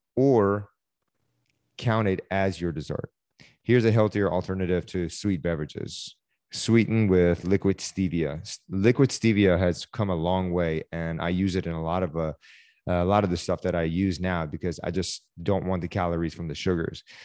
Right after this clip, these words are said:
So carry a small little bottle of, uh, water-based liquid stevia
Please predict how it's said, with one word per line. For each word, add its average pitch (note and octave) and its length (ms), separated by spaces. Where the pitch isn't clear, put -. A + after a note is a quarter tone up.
So F#2+ 240
carry A2 360
a F#2+ 40
small G2+ 380
little G2 160
bottle F#2 460
of, D#2+ 520
uh, E2 300
water-based F2 640
liquid F#2 320
stevia F2 560